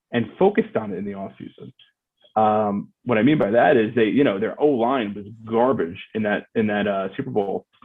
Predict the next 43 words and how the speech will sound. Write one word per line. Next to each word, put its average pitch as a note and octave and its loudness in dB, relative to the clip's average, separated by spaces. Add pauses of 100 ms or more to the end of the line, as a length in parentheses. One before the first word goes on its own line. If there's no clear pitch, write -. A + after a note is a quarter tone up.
(240)
And G#2+ 2
all D3+ 4
they D3 4
did C3+ 2
in A2+ -2
this G#2+ -2
offseason A2 -2
was A2 0 (600)
they C3 0
ignored B2 0
their A#2 -2
defense, A#2 -4
which G#2+ -8 (100)
probably E3 0
needed A2+ 0
help A#2+ -2
the G2 -12
most. D#3 -4 (760)
And A2 2
they A#2+ 0
brought C3 2
in C3+ 2
a B2+ -4
completely C#3+ -2
new C#3 2
O-line. F#3+ -2 (640)
Um, G#2 -6 (880)
they A#2 0
traded C#3 2
for D#3 4
Orlando D3 2
Brown, A2 -2
who's G#2+ -8
now G#2 -2
at G2+ -4
left B2+ -4
tackle G#2 -6
for G#2 -4
them. G#2+ 0
They G#2 2
lose G#2 -4
Eric A#2+ -2
Fisher. G2+ -6